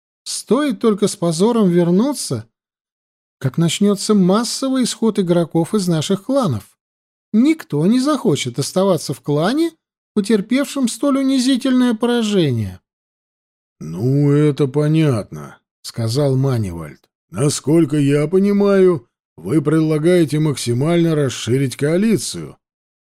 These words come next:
позвать войти в неё другие кланы игроков.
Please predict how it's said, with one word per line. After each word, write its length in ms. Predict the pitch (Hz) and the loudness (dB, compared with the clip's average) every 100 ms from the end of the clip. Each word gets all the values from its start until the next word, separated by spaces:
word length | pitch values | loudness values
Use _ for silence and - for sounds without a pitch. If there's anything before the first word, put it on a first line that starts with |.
| _ | _
позвать 560 | 92 113 113 156 175 143 | -6 -4 0 2 2 0
войти 380 | 151 139 156 156 | -2 0 0 2
в 60 | |
неё 320 | 151 147 170 | 2 2 2
другие 440 | 151 143 139 165 151 | 2 0 0 2 2
кланы 460 | 113 151 165 147 | 0 -2 -2 -2
игроков. 680 | 139 143 147 147 220 160 - | 0 0 0 0 0 0 -6